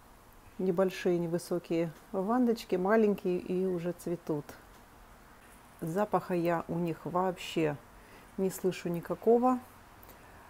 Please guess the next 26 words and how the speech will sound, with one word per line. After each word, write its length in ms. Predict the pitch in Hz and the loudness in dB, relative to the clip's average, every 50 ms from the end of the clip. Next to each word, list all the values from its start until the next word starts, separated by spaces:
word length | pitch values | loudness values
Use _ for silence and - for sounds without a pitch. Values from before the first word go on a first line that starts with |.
| - - - - - - - - - - - - - - - - - - - - - - - - - | -20 -20 -20 -20 -20 -20 -20 -20 -20 -20 -20 -20 -20 -20 -20 -20 -20 -20 -20 -20 -20 -20 -20 -8 -4
Ну 120 | 196 208 | 0 0
вот 100 | 220 196 | 0 2
единственное, 520 | 220 214 190 208 196 - - - 190 190 185 | 2 2 2 2 0 -2 -2 -2 0 0 -2
что 200 | - - - 196 | -2 -2 0 2
мне, 180 | 190 185 185 | 2 2 2
конечно, 540 | 185 - 180 180 185 180 - - 180 175 165 | 2 2 0 0 0 -4 -2 -2 -4 -4 -2
такой 280 | - - - - 175 165 | -4 -6 -2 0 0 0
вот 200 | 156 165 - 175 | 0 0 0 4
верхний 340 | 180 185 185 - - - 170 | 6 6 6 4 0 -6 -4
этот 200 | 160 175 160 - - - - - - - - - | -4 -4 -6 -6 -8 -16 -16 -20 -20 -20 -10 -4
лепесток, 640 | - 180 180 190 185 190 185 - - 254 262 262 - | -2 0 0 0 0 0 -4 -2 2 2 2 2 2
такой 320 | - 185 180 - 180 175 | -2 -2 0 2 0 0
он 40 | 165 | 2
перекрученный, 880 | - 185 180 180 180 - 220 240 285 311 - - 202 185 185 190 175 156 - - | 2 4 4 4 4 4 2 2 2 0 0 0 2 2 2 0 0 -4 -6 -4
но 160 | 262 202 226 | 0 2 4
он 120 | 262 277 247 | 4 4 2
такой 320 | - 262 - - 254 254 | 0 -2 -2 2 2 4
и 40 | 226 | 6
должен 380 | 233 233 233 220 233 233 226 | 6 6 6 6 4 4 4
быть. 320 | 208 190 165 147 - - - - - - - - - - - - - - - - - - - - - - - - - - | 4 4 2 0 -2 -8 -20 -20 -20 -20 -20 -20 -20 -20 -20 -20 -20 -20 -20 -20 -20 -20 -20 -20 -20 -20 -20 -20 -16 -12
Я 180 | 175 175 190 | -6 -6 -6
думала, 380 | 180 180 190 185 180 180 185 180 | -2 0 0 0 0 -2 -4 -6
что 180 | - - 196 | -6 -4 -4
это 140 | 180 170 180 | -2 -2 -2
какой-то 680 | - - 180 - - 185 180 175 - 175 170 175 175 160 - - - - - - - - - - - - - - - - - - - - - - - - - | -2 -4 -4 -2 0 -2 -2 0 0 -2 -2 -2 -2 -4 -8 -12 -20 -20 -20 -20 -20 -20 -20 -20 -20 -20 -20 -20 -20 -20 -20 -20 -20 -20 -20 -20 -18 -10 -6
дефект. 680 | 160 170 185 185 - - 240 269 262 - - - | -2 0 0 0 2 2 2 2 0 -2 -14 -14